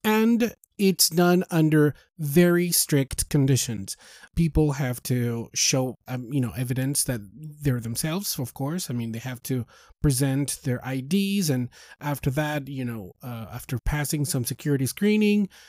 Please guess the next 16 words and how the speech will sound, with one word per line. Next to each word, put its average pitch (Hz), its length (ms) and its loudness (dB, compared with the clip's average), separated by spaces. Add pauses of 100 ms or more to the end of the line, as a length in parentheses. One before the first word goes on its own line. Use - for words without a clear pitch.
(140)
um, 123 360 -4
you 143 280 4
take 131 260 -2
the 131 140 -2
exam. 170 520 0
There's 131 300 -2
the 120 80 -2
possibility 139 720 -2
of 123 240 -6
doing 135 280 0
the 131 100 0
exam 120 500 -4
on 123 180 -4
paper 160 440 -2
and 127 240 -6
also 123 580 -6